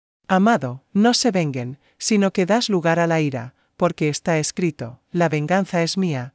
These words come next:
lo haré reembolso", dice el Señor. Monta bobinas de fuego en su cabeza.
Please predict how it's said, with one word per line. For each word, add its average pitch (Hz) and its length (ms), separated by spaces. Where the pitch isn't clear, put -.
lo 185 180
haré 180 220
reembolso", 160 800
dice 147 380
el 127 80
Señor. 131 400
Monta 214 420
bobinas 165 440
de 143 120
fuego 175 320
en 170 100
su 165 160
cabeza. 127 600